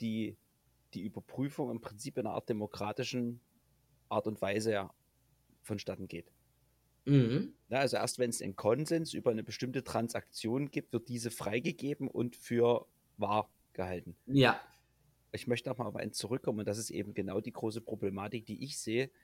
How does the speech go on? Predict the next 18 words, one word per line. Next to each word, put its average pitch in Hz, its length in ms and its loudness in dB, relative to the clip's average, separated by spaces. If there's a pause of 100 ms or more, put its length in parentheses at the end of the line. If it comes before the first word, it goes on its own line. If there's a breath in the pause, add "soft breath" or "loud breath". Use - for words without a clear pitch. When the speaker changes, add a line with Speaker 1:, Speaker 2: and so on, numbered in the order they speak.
(480)
Speaker 1:
die 110 100 0
auch 98 100 -2
dieses 110 360 -6
Volatile 117 560 2
mit 113 160 0
ausmacht, 117 500 -4
ist, - 220 -6 (320)
dass - 180 -4
das - 240 -4
zum - 160 -8
Spielzeug 131 880 0 (300)
von 120 100 2 (360)
Milliardären 104 580 0
geworden - 360 -16
ist. - 240 -12 (760)
Speaker 2:
Ja. - 180 6 (480)
Speaker 1:
So. 90 240 -6 (380)
Und 107 260 0